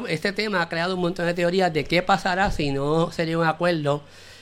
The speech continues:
Yo, la, yo tengo la teoría de que Doctor Strange va a ser un rol bien importante en traer quizás a cualquier Spider-Man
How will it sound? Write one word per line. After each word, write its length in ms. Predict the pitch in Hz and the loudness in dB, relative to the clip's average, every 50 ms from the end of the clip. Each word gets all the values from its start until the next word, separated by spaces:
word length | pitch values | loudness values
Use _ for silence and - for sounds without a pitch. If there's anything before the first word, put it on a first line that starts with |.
| - - - - - - - - - - - - - - | -20 -20 -20 -20 -20 -20 -20 -20 -20 -20 -20 -20 -16 -10
Yo, 320 | 135 135 170 196 226 202 175 | 0 4 6 6 6 6 6
la, 160 | 170 180 170 | 4 2 4
yo 160 | 165 165 190 | 4 2 2
tengo 200 | 190 226 226 233 | 2 2 2 4
la 120 | 220 214 208 | 4 4 4
teoría 400 | 208 202 202 220 233 233 226 214 | 4 2 2 2 4 6 6 6
de 140 | 190 165 | 6 4
que 120 | - 156 143 | 2 2 2
Doctor 300 | 156 143 - - 151 147 | 2 0 0 0 -2 -2
Strange 440 | - - 190 196 208 196 - 180 160 | 0 0 2 2 2 2 0 -2 0
va 160 | 156 180 165 | 0 -2 -2
a 20 | |
ser 160 | 160 - 185 | 0 0 -2
un 80 | 175 170 | 0 0
rol 140 | 180 185 180 | 0 0 0
bien 120 | 185 175 | 0 0
importante 540 | 180 175 175 180 165 170 175 175 185 180 180 | 0 0 0 -2 -2 0 0 -2 0 2 0
en 80 | 170 160 | 0 0
traer 360 | 165 - 143 139 143 151 151 | 0 0 2 2 2 2 0
quizás 300 | - 170 143 170 165 160 | -2 -2 0 2 2 2
a 60 | 170 156 | 2 2
cualquier 360 | 151 139 135 - 151 147 156 | 0 -2 -2 -2 -2 -2 -2
Spider-Man 720 | 151 - - 160 156 156 156 147 147 143 135 131 127 127 | -4 -2 0 0 0 2 0 0 2 2 0 0 -2 -4